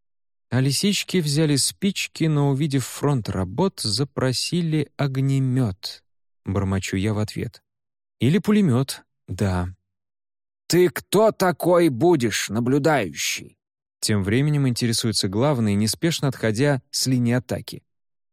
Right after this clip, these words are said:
"Мы, например, с девчонками принципиально не деремся".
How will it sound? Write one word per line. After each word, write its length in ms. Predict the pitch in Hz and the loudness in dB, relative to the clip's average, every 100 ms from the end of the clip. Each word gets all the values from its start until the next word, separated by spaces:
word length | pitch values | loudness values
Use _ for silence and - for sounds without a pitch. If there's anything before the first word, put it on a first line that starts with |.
| _ | _
"Мы, 200 | 175 226 | 2 4
например, 680 | 190 151 151 147 165 185 - - | 4 2 0 2 2 2 0 -2
с 140 | 127 | 0
девчонками 720 | 147 139 - 180 156 143 135 | 2 2 2 2 2 0 0
принципиально 800 | 123 139 143 - 127 135 131 117 | 0 -2 0 -2 -2 0 0 0
не 180 | 107 107 | -2 -4
деремся". 640 | 104 101 85 - - - | -4 -6 -6 -6 -6 -8